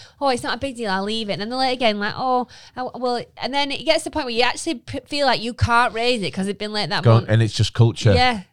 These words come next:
Speaker 1: And then everyone thinks that they can, and then other people are like, "Oh, it's okay, we don't have to be on time." And then everyone else is late, and then you're getting really stressed, and you're gonna have to address this massive problem that could have been avoided had you had that difficult conversation on the first time someone was late.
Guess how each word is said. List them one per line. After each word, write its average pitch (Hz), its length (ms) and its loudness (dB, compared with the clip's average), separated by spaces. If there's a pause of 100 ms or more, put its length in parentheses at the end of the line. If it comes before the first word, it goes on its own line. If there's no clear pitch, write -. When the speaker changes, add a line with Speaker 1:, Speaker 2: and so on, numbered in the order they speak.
(140)
Speaker 1:
And 233 100 -4
then 262 120 2
everyone 294 360 2 (300)
thinks 277 300 -4
that 240 100 -4
they 240 80 0
can, 240 200 -10
and 269 100 -8
then 311 240 2
other 302 180 -2
people 392 220 -4
are 392 40 6
like, 349 100 2
"Oh, 440 160 2
it's 302 140 -2
okay, 269 240 -2
we 349 60 -2
don't 285 160 -2
have 320 220 -4
to 339 60 -14
be 277 140 -4
on 202 160 2
time." 170 460 -8 (260)
And 262 80 -8
then 277 100 0
everyone 359 240 2
else 370 280 -2
is 269 140 -10
late, 147 340 0
and 220 100 -8
then 247 100 -6
you're 330 180 2
getting 294 180 -2
really 247 200 -4
stressed, 185 340 -4
and 247 80 -10
you're 254 60 -12
gonna 285 120 -4
have 277 100 -14
to 269 100 -8
address 247 260 -2
this - 200 -14
massive 339 580 -6
problem 220 560 -4 (300)
that 214 120 -10
could 320 140 -2
have 262 100 -2
been 269 120 -2
avoided 262 400 2
had 226 300 -2
you 254 100 -4
had 247 200 -4
that 196 160 -2
difficult 240 320 -6
conversation 233 640 -6
on 180 80 -8
the 175 60 -8
first 196 340 -2
time 185 220 -6
someone 165 320 -8
was 175 160 -10
late. 165 340 -6